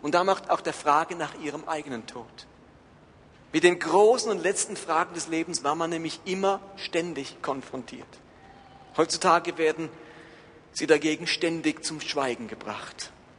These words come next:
Aber es gehört eben zum Befreiendsten des Lebens, wenn man mit Zuversicht und Hoffnung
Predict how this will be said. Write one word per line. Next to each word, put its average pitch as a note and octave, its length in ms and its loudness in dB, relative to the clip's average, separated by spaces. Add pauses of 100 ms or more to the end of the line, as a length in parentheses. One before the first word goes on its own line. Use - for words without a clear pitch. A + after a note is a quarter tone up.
(360)
Aber C#3+ 200 6
es - 140 4
gehört F3 300 6
eben F#3 260 -2
zum F3+ 180 -2
Befreiendsten F#3+ 880 0
des E3 180 2
Lebens, E3+ 460 0
wenn F3 120 2
man F3 160 0
mit D#3+ 180 -2
Zuversicht G#3+ 840 0
und - 240 -4
Hoffnung G#3 460 2